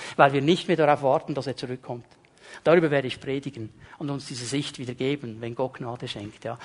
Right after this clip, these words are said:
Aber da geschieht etwas ganz Gewaltiges. Jesus Christus wird zurückkommen, auf dem Ölberg sichtbar. Und der Ölberg wird sich teilen. Und was wird Israel tun?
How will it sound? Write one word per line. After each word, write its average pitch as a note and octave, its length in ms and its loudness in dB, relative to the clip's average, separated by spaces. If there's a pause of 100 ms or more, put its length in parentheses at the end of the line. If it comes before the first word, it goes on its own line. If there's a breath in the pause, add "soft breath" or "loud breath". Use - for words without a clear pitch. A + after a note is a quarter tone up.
(200 loud breath)
Aber D3 100 2
da D3+ 160 12
geschieht D#3 420 0
etwas C#3+ 280 -4
ganz C#3 320 -4
Gewaltiges. C3 720 -4
Jesus C3+ 480 -4
Christus C#3 540 -8
wird B2+ 220 -6
zurückkommen, B2+ 840 -6 (400 loud breath)
auf E3 300 2
dem D#3+ 340 2
Ölberg E3 640 6
sichtbar. - 920 8 (180 loud breath)
Und G3 260 8
der E3 220 4
Ölberg F#3 520 8
wird F3 240 6
sich - 300 -8
teilen. F3 480 4 (140)
Und D#3+ 100 -4
was D#3+ 220 2
wird D#3+ 80 -2
Israel D#3 340 -2
tun? B2+ 320 -10